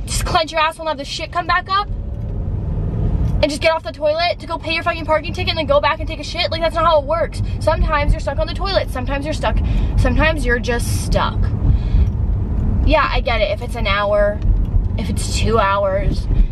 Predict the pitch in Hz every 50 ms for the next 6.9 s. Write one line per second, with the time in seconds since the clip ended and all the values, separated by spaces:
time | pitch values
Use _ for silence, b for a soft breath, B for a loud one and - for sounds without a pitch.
0 | B - 226 - 226 - 233 247 226 - 233 226 214 - - - 214 214 208 196
1 | 190 190 202 202 202 202 208 214 208 - - - - - - - - - - -
2 | - - - - - - - - 294 294 349 349 302 254 226 294 311 403 453 539
3 | 480 427 427 427 427 - - - 370 370 370 381 370 330 277 262 269 320 330 -
4 | - 294 302 320 294 311 359 392 453 453 440 427 - - - 370 370 381 - -
5 | 311 254 214 - - - - - - - - - - - - - - - - -
6 | - - - - - - - - - - 254 277 294 359 392 440 453 440